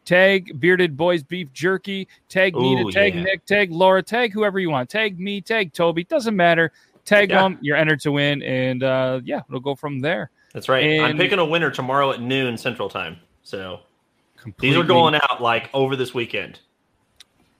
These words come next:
Speaker 1: Amazing. That's the nineteen eleven can grip. So, yeah, this is episode ninety-seven. I usually start out with that, and I forgot all about it. We jumped right into it. Thanks to all you amazing people. We got three thumbs up.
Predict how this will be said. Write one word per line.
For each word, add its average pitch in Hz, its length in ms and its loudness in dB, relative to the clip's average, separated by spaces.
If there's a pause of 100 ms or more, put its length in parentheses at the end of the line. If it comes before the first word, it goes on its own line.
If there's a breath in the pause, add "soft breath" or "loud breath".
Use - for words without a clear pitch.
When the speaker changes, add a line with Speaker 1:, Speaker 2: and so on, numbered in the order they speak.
(260)
Speaker 1:
Amazing. 104 540 2 (380)
That's 139 140 0
the 151 80 0
nineteen 147 280 2
eleven 135 240 2
can 139 320 0
grip. 147 320 0
So, 156 240 0 (720 soft breath)
yeah, 220 240 4 (200)
this 190 220 -2
is 320 80 -4
episode 233 360 2
ninety-seven. 156 720 -2
I 120 60 -4
usually 202 260 -8
start 185 240 0
out 180 120 2
with 170 100 -6
that, 190 140 2
and 160 80 -4
I 240 200 -4
forgot 135 340 0
all 139 140 4
about 139 280 2
it. 139 60 2
We 180 140 -2
jumped 139 340 0
right 131 220 4
into 135 400 0
it. 143 160 0 (220 soft breath)
Thanks - 360 -8
to 135 180 -8
all 143 240 0
you 135 140 -2
amazing 131 420 -4
people. 147 340 0
We 202 100 2
got 226 200 2 (140)
three 180 380 4
thumbs 135 460 0
up. 113 200 -2